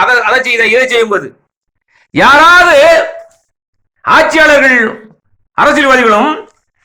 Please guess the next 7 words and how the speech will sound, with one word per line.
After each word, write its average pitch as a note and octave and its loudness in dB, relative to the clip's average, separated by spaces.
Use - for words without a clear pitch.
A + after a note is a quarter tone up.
ஐந்து B3+ 0
ரூபாய் D#4+ 2
செலவழிக்காதபடிக்கு, C4+ 2
அஞ்சு B3+ -2
நயா D#4 2
பைசா D4 0
செலவழிக்காதபடிக்கு C4+ 0